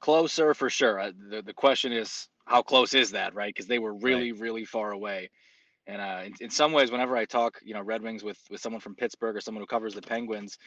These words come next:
Speaker 1: I kinda feel like I'm talking to them from their future because I,
Speaker 2: Yes.
Speaker 1: I,
Speaker 2: You're a time
Speaker 1: it,
Speaker 2: traveler.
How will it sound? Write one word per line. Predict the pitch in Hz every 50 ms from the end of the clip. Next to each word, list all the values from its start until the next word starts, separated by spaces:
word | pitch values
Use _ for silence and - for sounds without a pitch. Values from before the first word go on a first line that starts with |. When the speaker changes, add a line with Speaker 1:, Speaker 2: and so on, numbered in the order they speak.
| _ _ _ _ _ -
Speaker 1:
I |
kinda | - - 127 123
feel | - 139
like | 127 120
I'm | 117 107
talking | - 127 120 117 127 113
to | 113
them | 113 107 107
from | 104 - 107 101
their | 101 113 113
future | 107 _ 123 120 117 - - 98 90
because | 87 82 95 - 104 92
I, | 98 -
Speaker 2:
Yes. | - - - - 101
Speaker 1:
I, | 98 98 98 98 101 _ -
Speaker 2:
You're | - 160 156
a | 147
time | - 165 170 175 180 175
Speaker 1:
it, |
Speaker 2:
traveler. | - - 139 117 104 98 98 92 87